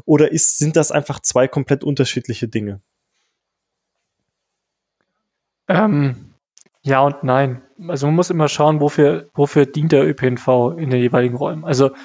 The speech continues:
Speaker 2: in der Stadt ist das sicherlich, äh, ist ein Ö P N V dafür da, um, äh, flächeneffizient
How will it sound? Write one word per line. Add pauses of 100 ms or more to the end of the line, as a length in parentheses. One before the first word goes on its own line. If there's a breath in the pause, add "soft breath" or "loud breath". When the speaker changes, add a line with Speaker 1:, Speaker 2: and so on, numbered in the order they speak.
(560 loud breath)
Speaker 2:
in
der
Stadt
ist
das
sicherlich,
äh,
ist
ein
Ö
P
N
V
dafür
da,
um,
äh,
flächeneffizient